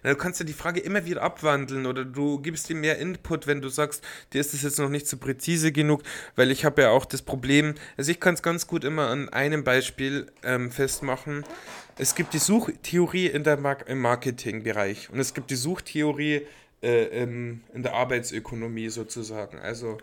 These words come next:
es gibt zweierlei Suchtheorien. Und,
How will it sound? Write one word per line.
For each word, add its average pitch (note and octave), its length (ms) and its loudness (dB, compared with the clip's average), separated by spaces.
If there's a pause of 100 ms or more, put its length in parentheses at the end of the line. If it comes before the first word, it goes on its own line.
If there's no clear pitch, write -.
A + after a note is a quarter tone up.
(140)
es - 160 -14
gibt C#3 180 -8
zweierlei B2+ 460 -2
Suchtheorien. A#2 960 -6 (560)
Und, B2 480 -2